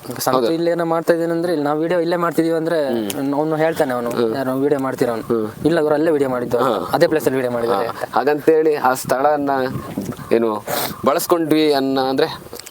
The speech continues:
Speaker 2: ಸುಮ್ಮನೆ ಇದಕ್ಕೆ ಅಂದ್ರೆ ಬಳಸ್ಕೊಂಡ್ವಿ, ಅದರ ದುರುಪಯೋಗ ಅಂತ ಹೇಳಲಿಕ್ಕೆ ಆಗೋದಿಲ್ಲ.
Speaker 1: ಹೌದು, ಇಲ್ಲಿ ಈಗ ಈ ಪ್ಲೇಸಲ್ಲಿ ಒಳ್ಳೇದು ನಡಿಬೋದು, ಕೆಟ್ಟದ್ದು ನಡಿಬೋದು.
Speaker 2: ಹೌದು.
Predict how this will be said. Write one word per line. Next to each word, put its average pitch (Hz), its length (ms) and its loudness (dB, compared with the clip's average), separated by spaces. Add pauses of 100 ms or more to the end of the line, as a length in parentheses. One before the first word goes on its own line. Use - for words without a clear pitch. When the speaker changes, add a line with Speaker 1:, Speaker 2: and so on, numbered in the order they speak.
(240)
Speaker 2:
ಸುಮ್ಮನೆ 117 480 2
ಇದಕ್ಕೆ 131 280 2
ಅಂದ್ರೆ 120 380 2
ಬಳಸ್ಕೊಂಡ್ವಿ, 110 640 2
ಅದರ 107 180 2
ದುರುಪಯೋಗ 113 680 2
ಅಂತ 113 200 0
ಹೇಳಲಿಕ್ಕೆ 110 320 0
ಆಗೋದಿಲ್ಲ. 98 340 0
Speaker 1:
ಹೌದು, 143 140 -2
ಇಲ್ಲಿ 202 200 0
ಈಗ 196 200 -2
ಈ 143 260 0
ಪ್ಲೇಸಲ್ಲಿ 196 400 0
ಒಳ್ಳೇದು 185 260 2
ನಡಿಬೋದು, 226 380 2
ಕೆಟ್ಟದ್ದು 262 280 2
ನಡಿಬೋದು. 135 360 0
Speaker 2:
ಹೌದು. 92 140 -4